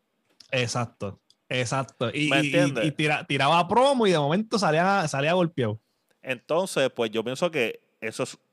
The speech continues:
Speaker 2: una pieza clave para hacerla ahora mismo, pero versión moderna. Métela
Speaker 1: Claro.
Speaker 2: para las cosas de, de, de internet, que yo sé que nadie le va a decir que no a, a la lucha libre aquí. Por, nadie le va a decir que no.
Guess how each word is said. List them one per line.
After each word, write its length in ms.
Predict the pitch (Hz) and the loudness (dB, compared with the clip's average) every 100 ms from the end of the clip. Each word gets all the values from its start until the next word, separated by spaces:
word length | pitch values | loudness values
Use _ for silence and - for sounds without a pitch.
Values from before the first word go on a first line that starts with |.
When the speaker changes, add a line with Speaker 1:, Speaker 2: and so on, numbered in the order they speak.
| _ | _
Speaker 2:
una 320 | 123 139 139 | -10 -4 -2
pieza 300 | 143 143 147 | -2 -2 -2
clave 460 | - 151 190 165 127 | 0 0 2 2 0
para 200 | 113 104 | 0 -2
hacerla 480 | - 135 175 160 | -4 -6 -4 -2
ahora 320 | 123 110 113 131 | 0 2 0 -2
mismo, 440 | 185 208 135 113 | -6 -10 -14 -8
pero 400 | 143 180 151 135 _ _ _ | -4 -2 -2 -6 _ _ _
versión 420 | 107 110 98 110 | -10 -8 -6 -8
moderna. 520 | 127 156 135 107 101 - _ _ _ _ | -6 -2 -2 -4 -12 -18 _ _ _ _
Métela 320 | 107 107 117 | -12 -8 -2
Speaker 1:
Claro. 160 | 110 101 | -2 0
Speaker 2:
para 160 | 135 | 0
las 80 | 110 - - | 0 -4 -8
cosas 500 | 104 104 - 127 113 | -4 -2 -2 -4 -2
de, 420 | 127 127 131 127 | 0 0 0 -2
de, 1200 | 120 127 127 123 123 120 117 110 107 104 98 95 87 - - | -2 -2 0 -2 -2 -2 -4 -6 -6 -8 -10 -14 -20 -20 -20
de 120 | _ 123 | _ -12
internet, 640 | 131 139 135 117 147 165 | -4 -4 -4 -4 -4 -2
que 120 | 127 | -2
yo 120 | 120 | -2
sé 140 | 120 160 | -2 -4
que 240 | 165 135 _ _ _ _ | -4 -4 _ _ _ _
nadie 360 | 120 135 175 | -4 0 0
le 80 | 160 | 2
va 120 | 147 | 2
a 20 | 147 | 0
decir 220 | 143 156 | -2 -6
que 120 | 151 135 | -6 -2
no 180 | 147 | -2
a, 100 | 151 | -2
a 140 | 135 135 | 0 2
la 100 | 135 | 2
lucha 200 | 139 156 | 0 0
libre 220 | 196 220 | 2 2
aquí. 340 | 220 208 127 - _ | 2 0 -6 -8 _
Por, 240 | 143 139 - | -4 -4 -6
nadie 340 | 123 120 151 170 | -8 -2 0 4
le 80 | |
va 80 | 151 | 4
a 40 | 151 | 2
decir 180 | 151 | 0
que 160 | 156 170 | -4 -2
no. 320 | 110 143 127 | 0 -2 -4